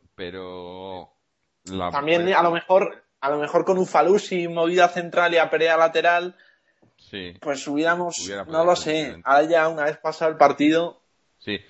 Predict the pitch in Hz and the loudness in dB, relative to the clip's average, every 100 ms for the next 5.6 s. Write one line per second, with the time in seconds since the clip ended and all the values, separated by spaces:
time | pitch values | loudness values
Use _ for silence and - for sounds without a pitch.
0 | _ _ - 101 101 98 104 101 101 98 | _ _ -2 0 0 -2 -6 -6 -8 -4
1 | 120 98 135 139 120 117 101 95 - 135 | -4 -6 -10 -8 -6 -6 -8 -8 -10 -6
2 | 123 117 117 98 90 101 117 104 110 95 | -4 -4 -4 -6 -8 -6 -6 -8 -10 -12
3 | - 110 104 104 - 107 110 95 92 95 | -12 -12 -10 -12 -12 -14 -12 -10 -8 -8
4 | 104 107 107 113 107 98 101 98 - - | -10 -12 -8 -8 -8 -12 -14 -16 -20 -16
5 | 101 101 98 104 107 - | -14 -10 -10 -8 -8 -10